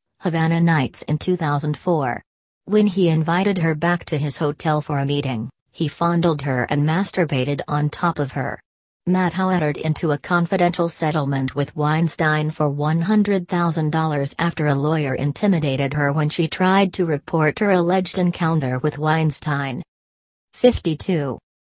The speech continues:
Two thousand five Lena Headey, actor harassed, spoke to her inappropriately, reacted angrily when she refused his advances, and walked her to the hotel exit holding her arm tightly.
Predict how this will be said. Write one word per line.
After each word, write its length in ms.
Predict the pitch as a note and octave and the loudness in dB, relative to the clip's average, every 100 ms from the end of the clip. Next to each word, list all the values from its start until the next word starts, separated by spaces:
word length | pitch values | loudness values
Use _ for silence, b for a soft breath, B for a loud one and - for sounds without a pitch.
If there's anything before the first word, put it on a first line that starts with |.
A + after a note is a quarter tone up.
| _ _ _ | _ _ _
Two 220 | - C4 | -2 -2
thousand 480 | C4+ D#3+ D3 D#3+ D#3+ | 0 0 2 2 0
five 360 | - D#3 D3 C#3+ | 0 0 0 0
Lena 340 | D3+ E3 E3+ | 0 2 2
Headey, 400 | F3 G3 D3+ D3 | 2 0 2 2
actor 400 | D3 C#3+ - C3 | 2 0 0 -2
harassed, 540 | C3+ D3 D#3 E3 - - | 0 -2 -2 -2 -2 -2
spoke 360 | - F3+ F3 | -2 0 -2
to 100 | - | -4
her 180 | C#3 D#3 | -2 0
inappropriately, 1000 | D3 D3 - E3+ D#3+ F#3 E3+ D3 B2 F2 - _ | 0 0 -2 -4 -2 0 0 0 -2 -4 -8 _
reacted 540 | C3+ D3 C#3+ D#3+ D#3 C#3+ | -2 0 0 -2 -2 -2
angrily 600 | D3+ D3 C#3+ C3 A#2+ B2 | -2 -2 -2 -2 -2 -2
when 180 | D#3+ D3+ | -2 -2
she 180 | - | -2
refused 540 | D#3+ D#3 - F3 E3 - | -2 -2 0 -2 0 -2
his 160 | D3+ C#3+ | -2 -2
advances, 720 | C#3 C3+ B2 A#2+ A2 E2+ - - - | -2 0 0 -2 -2 -2 -2 -4 -8
and 160 | D#3+ C#3+ | -4 -2
walked 380 | D3+ F#3 - | 2 0 0
her 160 | - D#3 | -2 -2
to 120 | - | -2
the 120 | E3 | -2
hotel 440 | D3 D#3+ - E3 D#3+ | 0 -2 -2 -2 0
exit 360 | D#3+ C#3+ D#3 | -2 -2 -4
holding 380 | C3+ E3+ E3+ D#3+ | 0 2 4 2
her 220 | D3 C#3+ - | 2 0 0
arm 340 | D#3+ D#3 D#3 | 0 2 2
tightly. 500 | D3+ F#3+ F#3 B2 A2 | 0 -2 -2 -4 -6